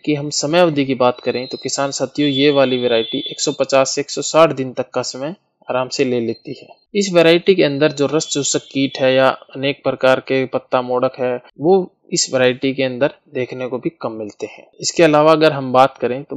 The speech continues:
मई महीने के अंदर किसान साथी इस variety की बुआई कर सकते हैं और इसका उत्पादन किसान साथियों दस से बारह क्विंटल प्रति एकड़ तक आपको मिल जाएगा। इसके अलावा अगली variety है किसान साथियों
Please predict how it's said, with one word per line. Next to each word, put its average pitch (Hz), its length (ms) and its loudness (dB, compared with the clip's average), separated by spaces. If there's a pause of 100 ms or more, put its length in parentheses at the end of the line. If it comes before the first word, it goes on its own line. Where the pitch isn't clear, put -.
(120)
मई 147 160 0
महीने 135 360 -6
के 127 100 -4
अंदर 120 340 -4
किसान 139 280 -4
साथी 131 340 -6
इस 143 160 -6
variety 123 400 -2
की 127 120 -8
बुआई 123 340 -2 (380)
कर 139 100 8
सकते - 400 -2
हैं 127 220 -12 (440)
और 147 240 4
इसका 170 220 2
उत्पादन 139 500 2
किसान 135 320 -6
साथियों 139 440 -2 (380)
दस 147 220 -2
से 160 160 0
बारह 135 320 4
क्विंटल 123 420 -6 (240)
प्रति - 280 -2
एकड़ 123 260 -4
तक - 240 -6
आपको 156 340 -8
मिल 120 220 -6
जाएगा। - 420 -14 (500)
इसके - 260 4
अलावा 185 340 10
अगली 160 340 6
variety 139 340 4
है 143 120 -2
किसान 139 360 -2
साथियों 139 440 -2